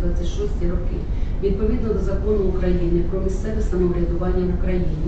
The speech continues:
з метою популяризації здорового способу життя, максимальної реалізації здібностей обдарованої молоді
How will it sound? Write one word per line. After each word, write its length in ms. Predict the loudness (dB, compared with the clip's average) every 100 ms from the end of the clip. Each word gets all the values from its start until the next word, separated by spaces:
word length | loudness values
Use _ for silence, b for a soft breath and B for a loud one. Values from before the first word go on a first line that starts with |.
| 0
з 120 | 0
метою 400 | 0 0 0 0 0
популяризації 680 | 0 0 0 0 0 0 0
здорового 400 | 0 0 2 2
способу 460 | 0 0 0 0
життя, 380 | 0 0 0 -2 -2 B B B 0
максимальної 640 | 0 0 0 2 2 2
реалізації 680 | 2 0 0 0 0 0 0 0
здібностей 440 | 0 2 2 2
обдарованої 600 | 2 2 2 2 2 4 4
молоді 520 | 2 2 0 0